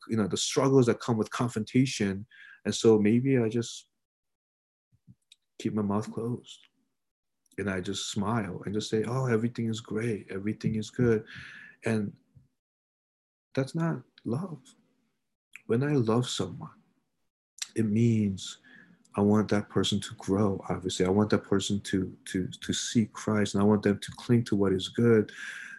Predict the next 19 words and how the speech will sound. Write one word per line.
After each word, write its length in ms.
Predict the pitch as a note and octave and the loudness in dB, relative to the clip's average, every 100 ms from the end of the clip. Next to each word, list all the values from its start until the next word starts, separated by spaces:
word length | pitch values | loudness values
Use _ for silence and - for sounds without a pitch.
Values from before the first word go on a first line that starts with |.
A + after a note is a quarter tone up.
| - _ _ _ _ - | -20 _ _ _ _ 2
But 140 | G#2+ | 6
also, 500 | A#2+ D3+ - - - - _ _ _ _ | 6 6 2 -2 -4 -12 _ _ _ _
it 120 | A2 - | 0 4
does 280 | B2 B2+ G#2 | 6 6 4
mean 480 | G#2+ C#3 C3 E3 - - | 4 4 2 -4 -10 -6
that 140 | G2 | 0
there 200 | G2+ G2+ | 6 8
are 60 | G2+ | 6
times 840 | - - G2 F#2 G#2 - - - - - - - - - | 4 -2 -2 -4 -10 -12 -12 -12 -16 -20 -20 -20 -4 4
where 140 | F#2+ | 6
when 160 | G2 G#2 | 8 8
I 160 | G2+ | 6
see 340 | G2+ - A#2 A2+ | 4 4 6 10
you 180 | A2 | 10
struggling 720 | G#2 - - G2+ G#2 A2 F2 - _ _ - - _ - | 8 4 6 6 6 2 0 -4 _ _ -20 -20 _ 0
in 80 | |
a 40 | F#2+ | 2
particular 580 | G2+ F#2 G#2+ A2 G2+ F#2+ | 4 4 6 8 8 6
sin, 600 | - F#2+ G2 F#2+ A#2+ | 2 2 4 2 -2